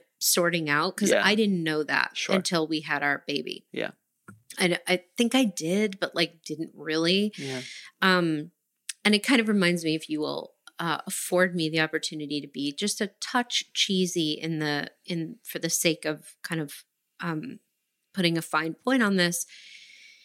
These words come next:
Speaker 1: It reminds me of this lyric, um, by Stephen Sondheim from Sunday in the Park with George. In the song Finishing the Hat, the lyric goes, "Finishing the hat,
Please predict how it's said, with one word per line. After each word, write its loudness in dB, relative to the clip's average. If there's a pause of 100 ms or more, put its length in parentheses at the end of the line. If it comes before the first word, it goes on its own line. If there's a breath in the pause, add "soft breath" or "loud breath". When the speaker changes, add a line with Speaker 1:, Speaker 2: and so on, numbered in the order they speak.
(300 loud breath)
Speaker 1:
It 2
reminds 6
me 4
of 0
this 0
lyric, 2 (220)
um, 0
by 4
Stephen 0
Sondheim -2
from -4
Sunday 0
in -2
the -6
Park -4
with -10
George. 2 (200)
In 2
the 0
song 0
Finishing -4
the -6
Hat, 0
the -12
lyric -2
goes, -4
"Finishing -6
the -8
hat, 0